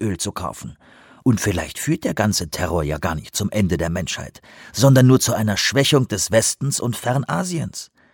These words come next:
und damit zu einer Umverteilung der globalen Machtverhältnisse, ohne dass jemand Krieg führen müsste. Irgendwann kriegt sich der Planet wieder ein. Wollen wir darauf wetten? Ich sage Ihnen,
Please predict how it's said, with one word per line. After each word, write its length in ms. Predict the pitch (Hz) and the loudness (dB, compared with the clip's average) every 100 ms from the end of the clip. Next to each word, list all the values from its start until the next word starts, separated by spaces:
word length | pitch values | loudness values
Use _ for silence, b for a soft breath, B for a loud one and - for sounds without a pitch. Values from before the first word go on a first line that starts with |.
| b | b
und 160 | 139 127 | 0 4
damit 280 | 127 117 - | 6 6 4
zu 100 | 127 | 2
einer 300 | 104 107 - | 2 0 4
Umverteilung 760 | 170 151 170 - 147 151 156 | 4 4 0 2 0 2 0
der 140 | 147 120 | 0 0
globalen 500 | 127 95 107 107 107 | 0 2 0 2 0
Machtverhältnisse, 920 | 98 - - 107 104 101 - 120 135 B B B | -2 -6 -8 -4 -4 -4 -6 -4 -6 B B B
ohne 280 | 165 147 117 | 8 8 8
dass 200 | 98 - | 4 2
jemand 320 | 107 87 90 | 0 0 -2
Krieg 240 | - 170 - | -2 -4 0
führen 280 | 165 113 | 0 2
müsste. 320 | 87 67 - - _ _ _ _ _ _ _ _ _ _ _ | 0 -4 -8 -12 _ _ _ _ _ _ _ _ _ _ _
Irgendwann 520 | - 165 147 117 131 120 | 6 6 6 4 4 4
kriegt 200 | 131 - | 0 0
sich 120 | 117 | 0
der 100 | 104 | 0
Planet 400 | 98 104 101 82 | 0 2 2 0
wieder 240 | 87 87 | -2 -4
ein. 340 | 78 73 - - - | -6 -12 -16 -20 -2
Wollen 180 | 107 120 | 4 6
wir 80 | 123 | 6
darauf 220 | 123 110 | 4 2
wetten? 320 | 135 - 214 _ _ _ _ _ _ _ _ _ _ _ - | -2 -6 -14 _ _ _ _ _ _ _ _ _ _ _ 0
Ich 180 | 135 127 | 2 6
sage 260 | 160 185 | 6 6
Ihnen, 380 | 139 117 92 82 | 6 6 4 0